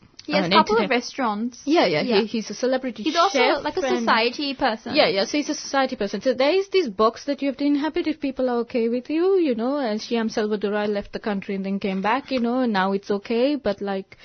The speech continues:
Speaker 2: for quite a lot of time when I was growing up, it wasn't okay for someone like Shyam to be around and be a writer, but now he's celebrated and, you know. So there are people like Shyam and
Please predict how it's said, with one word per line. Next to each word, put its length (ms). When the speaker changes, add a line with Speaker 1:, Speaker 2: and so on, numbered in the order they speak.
Speaker 2:
for 140
quite 300
a 60
lot 180
of 60
time 280
when 120
I 80
was 100
growing 240
up, 120
it 80
wasn't 240
okay 260
for 140
someone 320
like 140
Shyam 400
to 40
be 160
around 360
and 120
be 120
a 60
writer, 360
but 160
now 140
he's 160
celebrated 720
and, 200
you 100
know. 240
So 440
there 140
are 60
people 260
like 160
Shyam 320
and 160